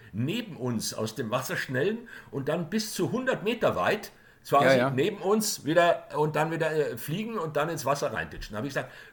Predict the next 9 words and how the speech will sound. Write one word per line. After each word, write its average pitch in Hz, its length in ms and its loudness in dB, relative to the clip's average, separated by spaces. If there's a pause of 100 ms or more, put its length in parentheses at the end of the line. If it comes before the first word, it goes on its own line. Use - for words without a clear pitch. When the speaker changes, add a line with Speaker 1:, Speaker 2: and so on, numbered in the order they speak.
Speaker 1:
„Könnten 226 320 0
wir 208 100 4
nicht 143 240 -4
sowas 170 840 2 (240)
erfinden 147 600 0
für 139 140 0
die 117 120 0
Windsurfer?“ - 540 -6 (800)
Äh, 127 140 0